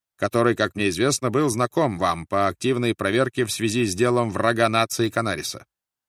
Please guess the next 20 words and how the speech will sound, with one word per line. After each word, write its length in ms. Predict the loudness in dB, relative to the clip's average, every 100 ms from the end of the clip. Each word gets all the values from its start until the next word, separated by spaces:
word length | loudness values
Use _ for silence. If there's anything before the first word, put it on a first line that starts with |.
| _ _
Он 160 | 0 0
оказывает 560 | 4 4 4 4 2 0
мне 180 | 0 4
реальную 440 | 4 2 0 0
помощь 400 | 0 0 0 0
потому 360 | -2 -2 0 0
ещё, 400 | -2 -4 -4 -6 _ _
что 360 | -10 2 4 4
с 100 | 2
ним 220 | 0 2
работает 480 | 2 2 0 0 2
завербованный 720 | 2 4 2 2 2 2 2
русский 400 | 2 0 0 -2
агент 520 | -2 0 0 0 -4
Гришанчиков, 920 | -4 -2 0 0 -2 -6 -10 -14 -16 -20 _ _ -6
высоко 400 | 0 2 4 2
оценённый 520 | 2 0 0 0 2
сотрудником 720 | 2 0 0 0 0 -2 -2
центрального 640 | 0 -2 0 0 2 0 0
аппарата 460 | 0 0 2 -2